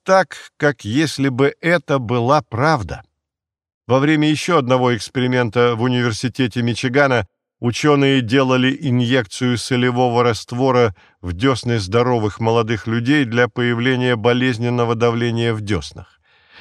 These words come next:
В это же время сканирование при помощи позитронно-эмиссионной томографии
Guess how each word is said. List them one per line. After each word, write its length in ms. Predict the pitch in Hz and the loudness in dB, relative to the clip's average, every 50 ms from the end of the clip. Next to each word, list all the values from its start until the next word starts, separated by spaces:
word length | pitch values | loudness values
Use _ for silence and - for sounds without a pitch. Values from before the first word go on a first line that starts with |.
| - - | -10 -2
В 100 | 113 135 | 0 0
это 160 | 165 156 156 | 2 2 2
же 120 | 131 160 | 2 2
время 300 | 165 180 196 196 175 143 | 2 2 2 2 2 0
сканирование 680 | 117 - - 143 151 160 160 156 151 143 147 143 143 | 0 2 0 2 2 2 2 2 2 2 2 0 0
при 140 | 127 135 143 | 0 -2 -2
помощи 440 | 127 - 151 147 143 139 123 - 143 | -2 0 0 0 2 0 0 -2 -4
позитронно-эмиссионной 1600 | 135 - 143 135 117 139 131 - 143 143 143 135 139 135 135 135 135 - - 143 127 131 127 - - 139 131 131 131 131 127 123 | -2 -2 -2 -2 0 -2 -2 0 0 2 2 2 2 2 2 2 0 0 0 0 0 0 0 0 0 0 0 2 2 0 -2 -2
томографии 760 | - 143 131 135 139 139 160 160 147 - 156 156 156 143 | -2 0 0 0 0 2 2 0 0 0 0 0 0 0